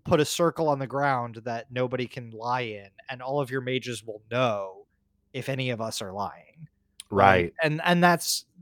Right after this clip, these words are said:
Speaker 1: that can make for really interesting, cool, intense moments that utilize magic in cool ways, or modifying somebody's memory to make them think that you never, they never cursed you,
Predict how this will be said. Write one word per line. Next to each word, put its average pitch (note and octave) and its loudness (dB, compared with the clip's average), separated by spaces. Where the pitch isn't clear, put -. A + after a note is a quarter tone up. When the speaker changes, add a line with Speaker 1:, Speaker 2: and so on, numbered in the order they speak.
Speaker 1:
that F#3+ 0
can G3 0
make G#3+ 4
for F3+ 4
really G3 4
interesting, F3+ -2
cool, F#3 4
intense F3+ -6
moments C3+ -4
that D3+ -4
utilize D3+ 2
magic C3+ -4
in B2+ -10
cool C3 0
ways, D3 2
or B2+ 0
modifying D3 0
somebody's C3+ 0
memory B2 0
to C3+ 2
make C#3 -2
them D3+ -2
think E3 0
that E3 -2
you E3 0
never, D#3 0
they D#3 4
never E3 4
cursed - -2
you, G2 -14